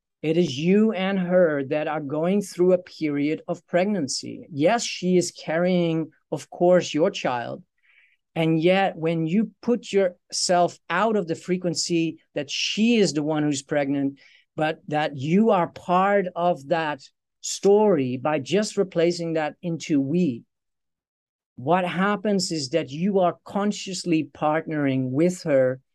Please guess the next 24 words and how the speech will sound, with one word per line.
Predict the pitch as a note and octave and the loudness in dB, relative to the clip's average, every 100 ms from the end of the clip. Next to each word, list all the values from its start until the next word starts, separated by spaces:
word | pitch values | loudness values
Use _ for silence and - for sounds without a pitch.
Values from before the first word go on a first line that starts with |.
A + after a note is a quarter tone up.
| _ | _
to | - D3 | -8 -6
be | B2 F3+ F#3+ G3 | 0 2 4 2
in | F3+ D#3+ | 0 -2
an | D#3+ | -2
active | F3 F3+ G3+ - | -4 -2 -4 -2
process, | E3 D#3 D3 D#3 C#3+ C3+ _ _ _ - | -2 0 0 -4 -4 -6 _ _ _ -4
and | D#3+ D#3 | 0 2
that | D#3+ C#3 | 0 0
you | D#3+ E3+ | 2 4
are | E3 D3+ D3 - _ - | 4 2 -2 -6 _ -2
able | F3 G3+ A3 | 2 2 0
to | F#3 | -2
show | F3+ - F#3 E3 | -2 0 2 2
up | E3 E3 | 0 -4
in | D3+ | -6
that | D3 C#3 C#3 _ _ | -4 -4 -6 _ _
however | - D3+ D#3 D#3+ F#3 | -4 2 2 4 4
it | G3+ F#3+ | 4 4
is. | D3+ C#3+ C#3 - _ - | 0 -4 -8 -16 _ -6
But | D#3+ D3 - | -4 -4 -2
if | F3 - | -4 -2
you | E3 | -6
stay | - - G#3+ A3+ A#3 | -6 -4 0 2 2
true | F3+ - A#3 A#3+ D#3 | -2 0 2 4 4